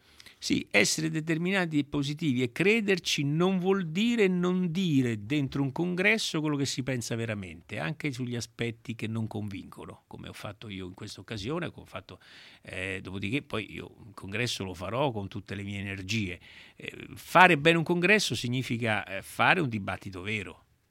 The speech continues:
perché se si fa un congresso, eh, come dire, retorico, in cui innalziamo le nostre bandiere soltanto perché dobbiamo mostrare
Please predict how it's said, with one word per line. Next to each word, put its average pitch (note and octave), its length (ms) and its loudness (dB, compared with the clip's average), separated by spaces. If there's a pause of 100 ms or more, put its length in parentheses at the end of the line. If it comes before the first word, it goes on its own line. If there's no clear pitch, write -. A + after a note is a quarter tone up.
(140)
perché G2 240 -10
se A2 160 -8
si - 180 -6
fa C#3 160 0
un B2 80 -6
congresso, A#2 800 -6 (460)
eh, F#2 1120 -8
come G#2+ 200 -6
dire, A2+ 240 -2
retorico, A2+ 800 -2 (140)
in G2+ 140 -8
cui C#3 260 0
innalziamo B2+ 680 2
le B2+ 80 2
nostre B2 340 -4
bandiere A#2+ 600 -2
soltanto A2+ 500 -4
perché A2+ 160 -6
dobbiamo B2 300 -4
mostrare B2+ 960 4